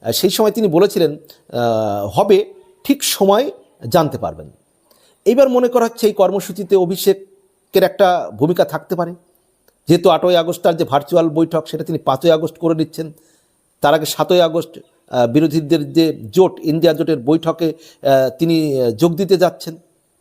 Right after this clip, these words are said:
ইন্ডিয়া জোটের বৈঠকে। আবার, আবার যদি দেখি আমরা,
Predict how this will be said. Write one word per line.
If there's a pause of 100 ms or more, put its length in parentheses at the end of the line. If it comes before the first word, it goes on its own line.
(340)
ইন্ডিয়া
জোটের
বৈঠকে। (960)
আবার, (200)
আবার
যদি
দেখি
আমরা,